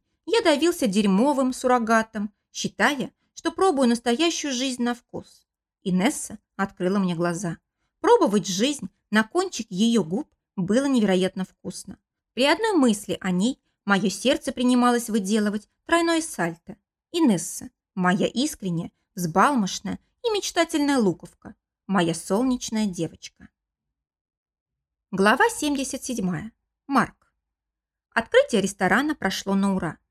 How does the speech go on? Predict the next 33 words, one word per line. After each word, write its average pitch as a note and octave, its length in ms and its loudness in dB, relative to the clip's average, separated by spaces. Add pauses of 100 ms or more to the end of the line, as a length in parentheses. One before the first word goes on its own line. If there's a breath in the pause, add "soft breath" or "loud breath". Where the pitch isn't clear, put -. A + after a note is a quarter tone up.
(260)
Я A#4 180 4
немного A3 340 4
кривился G#3 640 0
от - 160 -8
мысли G3 360 0
о E3+ 100 0
том, A#3 320 -4 (240)
что - 180 -2
нужно F4 360 2
будет D4+ 300 0
показать G3+ 520 0
свой A3+ 180 -2
трюк, G#3 400 -4 (260)
выйти G#4+ 300 4
на G3 120 2
середину F#3 440 0
зала G3 380 -2 (260)
и A#3+ 80 -8
коронным E4 460 4
движением C4 560 2
снять F#4+ 260 -8
фартук, G3+ 500 -2 (260)
надетый G3 480 0
поверх A#3 420 0
голого D#4+ 340 0
торса. - 540 -12 (460)
Но D#4 180 2
это B4 240 2
же G3 100 -2
стало D#4 340 0
моей D4 300 0
визитной D4+ 380 -4
карточкой, - 640 -6